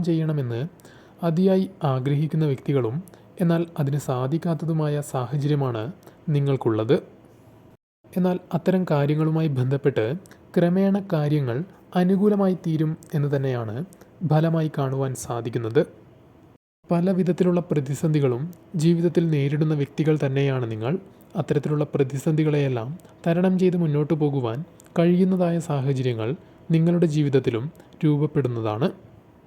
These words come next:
ഈ സമയം ചില വ്യക്തികൾ നിങ്ങളുടെ ജീവിതത്തിലേക്ക് കടന്നു വരാം. അവരുമായി ബന്ധപ്പെട്ട് അനുകൂലമായ ചില സാഹചര്യങ്ങൾ വന്നു ചേരാവുന്നതാണ്. അതായത് ചില ഉപദേശങ്ങൾ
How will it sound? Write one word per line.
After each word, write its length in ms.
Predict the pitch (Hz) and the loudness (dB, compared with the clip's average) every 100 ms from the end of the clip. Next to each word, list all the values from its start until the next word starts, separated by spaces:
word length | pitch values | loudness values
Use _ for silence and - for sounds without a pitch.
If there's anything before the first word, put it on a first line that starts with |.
| - - - _ _ _ - | -20 -20 -20 _ _ _ 0
ഈ 80 | 202 | 0
സമയം 400 | 196 196 196 196 | 2 0 2 2
ചില 160 | 196 165 | 2 0
വ്യക്തികൾ 440 | 156 135 160 131 120 190 - - | 0 0 2 2 0 -4 -12 -2
നിങ്ങളുടെ 300 | 190 190 196 | 2 4 4
ജീവിതത്തിലേക്ക് 640 | 180 165 160 156 156 156 156 143 | 2 2 2 0 -2 -4 -2 -2
കടന്നു 260 | 123 127 | -2 -2
വരാം. 260 | 117 110 170 - - - - - - - _ _ _ - | -2 0 -2 -4 -20 -20 -20 -20 -20 -20 _ _ _ -2
അവരുമായി 440 | 165 147 156 156 156 | 0 2 2 0 0
ബന്ധപ്പെട്ട് 580 | 131 139 147 139 110 120 180 - - - - 196 | 0 0 0 -2 -2 -4 -8 -14 -20 -20 -10 0
അനുകൂലമായ 640 | 190 196 202 196 190 180 | 2 4 4 4 4 0
ചില 200 | 175 160 | -2 -2
സാഹചര്യങ്ങൾ 680 | 151 147 135 143 147 147 143 | -2 0 0 0 0 0 -2
വന്നു 260 | 131 123 135 | -2 -2 0
ചേരാവുന്നതാണ്. 760 | 139 127 123 117 117 110 107 190 - - - - | 0 0 0 -2 -4 -4 -2 -2 -4 -20 -16 -4
അതായത് 420 | 127 123 123 113 135 - - - | 0 0 0 -2 -6 -8 -20 -6
ചില 140 | 190 170 - | -2 -2 -2
ഉപദേശങ്ങൾ 640 | 135 135 135 - 123 107 | 0 2 2 0 -6 -6